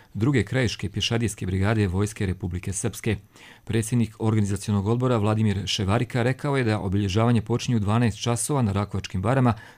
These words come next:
dočekom ratne zastave brigade, intoniranjem himne Republike Srpske,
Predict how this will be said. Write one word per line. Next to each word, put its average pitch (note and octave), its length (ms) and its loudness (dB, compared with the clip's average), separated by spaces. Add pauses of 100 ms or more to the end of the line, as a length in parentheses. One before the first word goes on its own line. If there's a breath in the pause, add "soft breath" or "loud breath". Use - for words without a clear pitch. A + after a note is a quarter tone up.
dočekom A2 520 0
ratne G2 340 0
zastave B2 460 0
brigade, B2 440 2 (300 loud breath)
intoniranjem B2+ 600 2
himne B2+ 320 2
Republike B2+ 460 -2
Srpske, A#2+ 420 -2